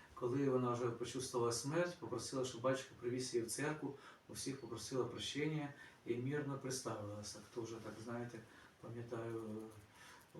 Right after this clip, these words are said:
от, е, ну, ми так чувствували її молитви. От. Ну, дай Боже, щоб, е, ми були достойні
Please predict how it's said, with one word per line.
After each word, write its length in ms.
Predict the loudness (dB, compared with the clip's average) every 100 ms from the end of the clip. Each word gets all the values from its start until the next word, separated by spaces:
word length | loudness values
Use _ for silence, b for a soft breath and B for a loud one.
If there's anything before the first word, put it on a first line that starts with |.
| -10
от, 140 | -10 -12
е, 240 | -12 -12 -12 -14 -16 -12
ну, 100 | -10 -8
ми 80 | -8
так 120 | -8
чувствували 500 | -2 -2 0 2 4
її 120 | 4
молитви. 500 | 2 2 2 0 -2 -8 -10 B B B B
От. 320 | -2 -2 0 4
Ну, 120 | 6
дай 180 | 8 6
Боже, 340 | 6 4 2 0
щоб, 280 | -4 0 2
е, 260 | 4 2 0 -10 -16 -6
ми 380 | -2 2 2 0 2
були 180 | 6 8
достойні 580 | 6 6 8 8 6